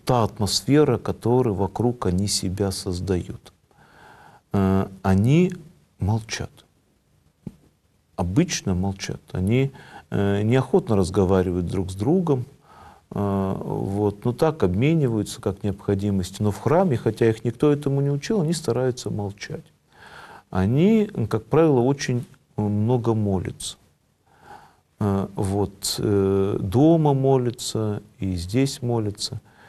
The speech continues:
И что бы ни случилось, если они нужны где-то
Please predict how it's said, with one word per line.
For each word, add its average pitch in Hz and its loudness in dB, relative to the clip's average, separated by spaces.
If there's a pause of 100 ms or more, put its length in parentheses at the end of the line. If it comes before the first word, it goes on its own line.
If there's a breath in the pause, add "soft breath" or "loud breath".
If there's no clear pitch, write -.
(360 soft breath)
И 143 4 (140)
что - 2
бы 165 2
ни 160 0
случилось, - -6 (960)
если 120 2 (1160)
они 110 2
нужны 117 0
где-то 104 -2